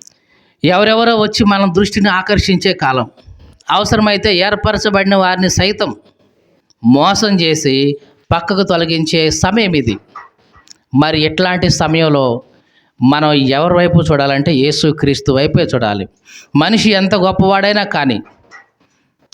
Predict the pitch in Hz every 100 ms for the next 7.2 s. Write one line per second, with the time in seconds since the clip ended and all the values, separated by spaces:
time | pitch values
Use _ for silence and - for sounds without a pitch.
0 | _ 143 190 196 190 226 196 190 208 226
1 | 214 214 220 220 226 - 180 170 127 107
2 | - _ _ _ 151 156 160 147 147 180
3 | 180 175 170 170 160 151 156 214 - _
4 | _ - 127 147 156 147 151 151 151 156
5 | 165 220 214 180 156 139 143 151 143 175
6 | 220 190 202 - 226 175 - 202 170 131
7 | 113 110